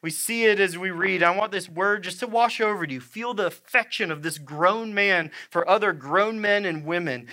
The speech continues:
and how he talks about these people. And I also want you just to take in the ordinariness. We always think one day we're gonna have, like, this killer moment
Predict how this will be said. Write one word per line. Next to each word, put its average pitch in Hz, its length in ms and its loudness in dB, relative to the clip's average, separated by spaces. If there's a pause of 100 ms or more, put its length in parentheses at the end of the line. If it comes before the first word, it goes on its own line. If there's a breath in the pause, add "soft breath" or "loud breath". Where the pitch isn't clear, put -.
(120)
and 170 140 -2
how 202 220 0
he 185 80 -4
talks - 520 0
about 170 280 2
these 160 180 -8
people. 240 480 -4 (180 loud breath)
And 214 80 4
I 214 40 8
also 277 220 2
want 440 180 -4
you 320 60 -12
just 247 180 -6
to 202 80 -8
take - 420 -8
in 370 140 -2
the 202 80 4
ordinariness. 160 1120 -2 (180 loud breath)
We 220 80 -2
always 320 300 4
think 262 240 -2
one 226 240 4
day 226 300 6 (120)
we're 175 120 0
gonna 175 120 8
have, 196 160 4
like, 190 240 6
this 160 160 -10
killer 233 360 2
moment 208 500 4